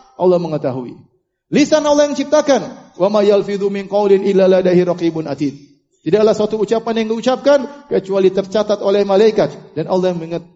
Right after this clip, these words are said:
Allah yang telah menciptakan hati kita. Allah mengetahui isi relung hati kita. Allah tahu apa yang berputar di hati kita. Apakah riya, apakah sum'ah, apakah sombong, apakah angkuh, apakah tawadhu, apakah husnudzon.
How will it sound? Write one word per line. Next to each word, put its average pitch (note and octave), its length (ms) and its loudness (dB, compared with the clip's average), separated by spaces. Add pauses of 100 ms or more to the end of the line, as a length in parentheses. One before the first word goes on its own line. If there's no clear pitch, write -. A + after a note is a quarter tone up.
(160)
Allah F3 320 -2
yang D3+ 80 -10
telah D#3 160 -4
menciptakan D3+ 560 -6
hati C#3+ 240 -4
kita. D3+ 480 -4 (240)
Allah E3 240 0
mengetahui E3 640 -2
isi E3+ 240 -2
relung E3 240 -4
hati D#3+ 320 -2
kita. E3+ 640 -2
Allah F3+ 320 2
tahu G3 240 0
apa F#3 240 0
yang F#3+ 160 2 (480)
berputar G3+ 480 0
di G3 80 2
hati G3 320 2
kita. G#3+ 640 -2
Apakah E3+ 480 0
riya, F3 400 4
apakah E3+ 400 0
sum'ah, F#3 840 -2
apakah F#3 480 2
sombong, G3+ 480 2
apakah G3+ 480 0
angkuh, A3 240 0
apakah G#3 320 0
tawadhu, A3 800 0
apakah G#3+ 320 0
husnudzon. A#3+ 560 2